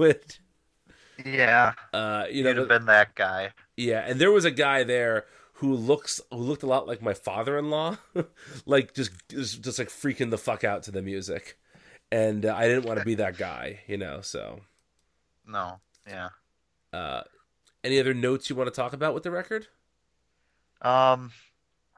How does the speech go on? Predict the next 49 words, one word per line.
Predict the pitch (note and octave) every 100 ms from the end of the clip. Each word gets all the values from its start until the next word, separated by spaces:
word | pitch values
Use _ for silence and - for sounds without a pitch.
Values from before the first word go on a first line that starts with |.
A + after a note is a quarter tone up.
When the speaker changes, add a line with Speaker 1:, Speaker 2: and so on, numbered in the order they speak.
| _ _ -
Speaker 2:
no, | C#3+ G#3
I | D#3
think | F3 E3
we | E3+
covered, | E3 E3+ F3 C3+
uh, | B2+ A#2+ G#2+ G#2 -
I | B2
think | D#3+ D#3+
we |
covered | - C#3+ D3+ A#2+ _ - A2+ _ -
pretty | D#3+
much | D3 -
everything | C#3 C#3 C3+ C#3 B2+
I |
wanted | A#2 A#2 G#2+
to |
cover. | - D3 C#3 A2 G#2 - - - - - - - _
Um, | B2 B2 A#2+ G#2+
one | C#3+ F#3 A3
thing | A3+ F#3
I | D3
did | C#3+ C#3 C3 C3+
that | C#3 C3
we | C3+
didn't | C#3 B2+
mention | B2 B2 B2+
that | A#2+
I | A2+
do | A#2+
have | A#2 G#2
written | A2+ A2
down | A2 G2 G#2
here | G#2+ F2 -
is, | A#2 A2 G#2+ A2
um, | G2 G2 G2+ _ - - - - - -
so | - - C#3+ C3+ A#2+ - _ C3
there, | D3 D3
there | C#3 D3
is | D#3
obviously | C#3+ C#3 C3+ - C#3
a |
lot | B2 A#2+
of |
drug | A#2 A#2 A2 A2+
influence | G#2 A2 B2 A#2+ -
on | B2
this | A#2+ A#2
album, | A2+ A#2+ C3+ C3+ A#2
Speaker 1:
Mm-hmm. | A#2